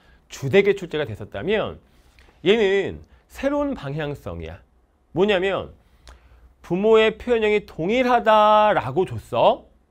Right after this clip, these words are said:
오케이? 근데 그 표현형을 제시를 안 합니다. 그러니까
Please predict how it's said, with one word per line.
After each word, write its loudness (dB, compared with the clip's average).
오케이? -2
근데 0
그 0
표현형을 0
제시를 -6
안 -10
합니다. -14
그러니까 2